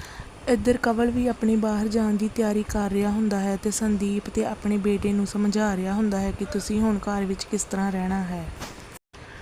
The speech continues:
ਇੱਧਰ ਪ੍ਰੀਤ ਵੀ ਵਿੱਕੀ ਨੂੰ ਫੋਨ ਲਗਾ ਰਹੀ ਹੁੰਦੀ ਹੈ ਪਰ ਵਿੱਕੀ ਉਸਦਾ ਫੋਨ ਨਹੀਂ ਚੁੱਕਦਾ। ਫਿਰ ਜਦੋਂ ਕਵਲ ਆਪਣੀ ਮੰਮੀ ਨੂੰ ਮਿਲਣ ਆਉਂਦਾ ਹੈ ਤਾਂ ਉਹ ਆਪਣੀ ਮੰਮੀ ਨੂੰ ਕਹਿੰਦਾ ਹੈ ਕਿ "ਮੰਮੀ, ਮੈਂ ਤਾਂ ਹੁਣ ਬਾਹਰ ਚੱਲਿਆ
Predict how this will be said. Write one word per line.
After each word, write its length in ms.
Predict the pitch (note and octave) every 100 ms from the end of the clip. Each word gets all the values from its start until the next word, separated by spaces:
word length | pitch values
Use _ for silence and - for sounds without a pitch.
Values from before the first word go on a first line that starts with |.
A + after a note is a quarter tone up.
| - - - -
ਇੱਧਰ 320 | C4 A3 C4+ B3 B3 -
ਪ੍ਰੀਤ 340 | A#3+ A#3 A3
ਵੀ 180 | A#3+ B3
ਵਿੱਕੀ 340 | A#3 A3+ - B3
ਨੂੰ 140 | B3+
ਫੋਨ 300 | B3 A3 G#3+
ਲਗਾ 340 | G#3+ G#3+ G#3 G#3
ਰਹੀ 180 | G#3+
ਹੁੰਦੀ 400 | G#3+ A3 G#3 G3+
ਹੈ 160 | G3+ F#3+ - - - -
ਪਰ 200 | A#3 A3+
ਵਿੱਕੀ 380 | G#3 - A#3+ A#3+
ਉਸਦਾ 280 | G#3 A3 G#3
ਫੋਨ 280 | A3 G#3 G3+
ਨਹੀਂ 340 | G3+ F#3+ G#3
ਚੁੱਕਦਾ। 480 | - - F#3+ G3+ F#3 - - -
ਫਿਰ 220 | - A3 G3+
ਜਦੋਂ 280 | A3 G#3+ G#3+
ਕਵਲ 320 | A3 G#3+ A3
ਆਪਣੀ 300 | G#3+ - G#3
ਮੰਮੀ 300 | G#3+ G3+ G3+
ਨੂੰ 140 | A3 A3+
ਮਿਲਣ 280 | G#3+ G3 G3+
ਆਉਂਦਾ 420 | G3+ G3 F#3+ G3+
ਹੈ 220 | G3 F#3 - - -
ਤਾਂ 140 | A3 G#3
ਉਹ 260 | G#3 G#3 A3
ਆਪਣੀ 280 | G#3 G#3+
ਮੰਮੀ 280 | G#3 G3+ G3+
ਨੂੰ 120 | G#3+
ਕਹਿੰਦਾ 340 | G#3+ G3+ G3 G#3
ਹੈ 200 | G3 F#3 - - -
ਕਿ 100 | -
"ਮੰਮੀ, 340 | G#3+ G#3 G#3 G#3+
ਮੈਂ 220 | A3 G#3
ਤਾਂ 120 | G3+
ਹੁਣ 200 | G#3 A3
ਬਾਹਰ 280 | G3+ G3 G3
ਚੱਲਿਆ 500 | F#3+ G#3 F#3+ F#3+ G3